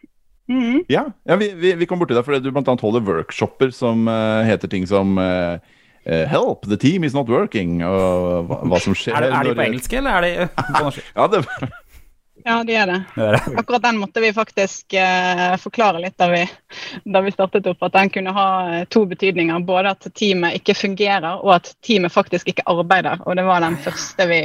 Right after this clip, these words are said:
Speaker 1: på en måte tilnærmet oss da. De fleste team pleier å komme på jobb, <laughs> men, eh, om de klarer å fungere og samarbeide godt, det, det er det vi forsøker å tilnærme oss der da, med den
Speaker 3: Ikke sant.
Speaker 1: tittelen. Så vi hadde det gøy da vi pitchet den.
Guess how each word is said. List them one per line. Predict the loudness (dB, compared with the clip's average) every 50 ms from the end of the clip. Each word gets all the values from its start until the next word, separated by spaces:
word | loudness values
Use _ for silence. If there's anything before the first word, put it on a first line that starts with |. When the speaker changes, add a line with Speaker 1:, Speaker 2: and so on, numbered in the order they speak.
| 0
Speaker 1:
på | -2 -2
en | -2 0
måte | 0 0 0
tilnærmet | 0 0 0 0 0 0 0 0
oss | -2 0 0
da. | -2 -4 -6 -6 -4 -2 -2 -2 -2 -2 -2 0 0
De | 2 2
fleste | 2 2 0 0 -2
team | -2 -2 -2
pleier | -2 -2 0 0
å | 0 -2
komme | -2 -2 -2 -2 -2 -2 0
på | 0 0
jobb, | 0 0 -2 -2 -2 -2 -2 -2
<laughs> | -2 -2 0 0 0 0
men, | 0 0 0 0
eh, | 0 -2 -4 -8 -14 -14 -12 -12 -8 -4
om | -2 0 0
de | 0 0
klarer | 0 0 0 0 -2
å | -2
fungere | -4 -4 -2 0 0 2 2 0
og | 0 0
samarbeide | 0 0 2 2 2 2 0 0 0
godt, | -2 -2 -4 _ -2
det, | 0 0 2 2 0 -2 -2 -2 -2 -4 -4 -2 -2
det | 0 2
er | 2
det | 0 0 0
vi | 0 -2 -2 -2 -4
forsøker | -4 -2 0 0 0 0 -2 -2
å | 2 2
tilnærme | 2 2 2 0 -2 -2 -4 -6 -4
oss | -2 0
der | 0 2 2 0
da, | -4 -6 _ _ -8
med | -4 -2 0
den | 0 0
Speaker 3:
Ikke | 0 -4 -4
sant. | -4 -4
Speaker 1:
tittelen. | -6 -6 -6 -10 _ _ _ _ _ _ -20 -20 -20 -20 -20 -20 -20 _ _
Så | -2 0
vi | 2 2
hadde | 2 2 0 -2
det | -2 0
gøy | 0 0 2
da | 0 0 0
vi | 0 0 0 0 -2 -2
pitchet | -2 -2 0 0 2 2 2
den. | 2 0 0